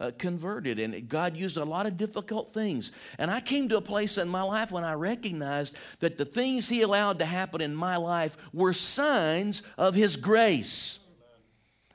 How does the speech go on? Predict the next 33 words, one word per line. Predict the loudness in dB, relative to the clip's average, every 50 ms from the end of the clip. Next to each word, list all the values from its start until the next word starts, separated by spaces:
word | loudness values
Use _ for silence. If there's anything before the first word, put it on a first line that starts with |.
| _
And | 0 2 2 2
that | 2 2 2
he, | 2 2 2 2 0
the | 0 -2 -2
hound | 0 0 0 0 2 2 2 2 2
of | 2 2
heaven, | 2 4 4 4 4 4 2 0 0 -2 -4 -8 -10 -14 -20 -10 _
uh, | -2 0 2 2 0 0 -2
so | 0 2 4 4
to | 4 2
speak, | 0 -4 -4 -2 0 0 0 0
was | -2 -2 0 0
on | 0 0 0 0
my | 0 2 2 0 0
trail. | -2 -4 -2 0 2 2 4 4 2 0 0 0
Isn't | -2 0 0
that | 0 2
a | 2 0
beautiful | 0 0 0 0 0 0 -2 -4
thing? | -2 0 0 0 0 -2 -4 -6 -8 -12 -20 _ _ _ _ _ _ _ _ _ _ _ _ _ _ _ -6
You | -2
know, | -2 0
these | 0 0 0 -2
spies | -4 -4 -4 -2 0 0 0 -2 -2
wind | -4 -2 0 0 0 2 2
up | 2 2 2 0
at | -4 -4 -6 -14 -16
Rahab's | -10 -6 -4 -2 -2 -2 -2 -2 -2 -2 -2 -2 -2 -4 -4 -8 -10 -12 -14 -18 -20 _ _ _ _ -2
door. | 2 2 2 2 2 0 -2 -6 -12 -14 -4
By | 0 2 2 4
the | 4
way, | 4 2 2 0 -2 -6 -8 -4
uh, | -2 0 0 0